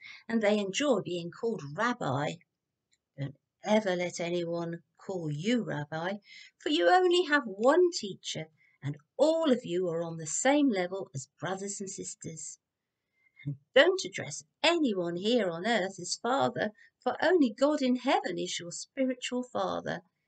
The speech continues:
And don't let anyone call you master, for there's only one master, the Messiah. The greatest among you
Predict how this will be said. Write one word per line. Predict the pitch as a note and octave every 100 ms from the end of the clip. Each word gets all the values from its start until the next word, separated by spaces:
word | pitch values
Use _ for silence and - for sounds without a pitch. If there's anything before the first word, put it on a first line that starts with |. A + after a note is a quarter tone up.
| _ _ _ -
And | C#3 D3
don't | A3+ A3+ A3+
let | C#3+ - - _ -
anyone | D4 A#3 F3 D#3+ E3
call | - D#3+ D3+
you | D#3 B3 D#4+
master, | F3 D3 D#3 - G3 A3+ A#3+ _ _ _ _
for | C#3+
there's | C#3 C#3+ - _ -
only | C4+ C4+ C4 B3+
one | A#3 A#3+ A3
master, | G3 F3+ F#3 - - D#3 - _ _ _ -
the | D#3
Messiah. | F3 - F#3 E3+ D#3 D#3+ E3 _ _ _ _ _ _ -
The | C3 -
greatest | F#3+ C4 F4 - C#4 C4
among | B3 B3 B3+
you | B3+ C4+ C#4